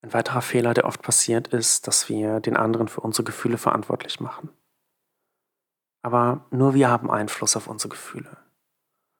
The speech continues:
Es hängt von unseren Bewertungen ab. Es gibt Menschen, die machen genau die gleiche Erfahrung wie du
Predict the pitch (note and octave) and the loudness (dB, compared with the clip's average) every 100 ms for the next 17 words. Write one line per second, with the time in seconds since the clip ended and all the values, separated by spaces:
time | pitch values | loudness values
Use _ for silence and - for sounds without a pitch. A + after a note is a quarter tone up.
0 | _ B2+ - A#2 B2+ A#2+ A#2 B2 A#2 A#2+ | _ -4 -2 0 0 0 2 2 4 2
1 | A#2+ - G#2+ - - _ _ _ _ _ | 2 0 -6 -8 -14 _ _ _ _ _
2 | _ _ _ _ _ _ - B2 B2 A2+ | _ _ _ _ _ _ -4 -2 2 2
3 | A#2+ - B2+ A#2 A2+ - B2 A#2 A2+ A#2 | 4 2 2 2 -2 0 -2 -2 -2 2
4 | A2+ B2 B2 B2 - - - A#2+ C3 B2+ | 4 4 2 2 2 0 2 4 4 2
5 | A#2 A#2+ B2 C#3+ | 0 2 2 0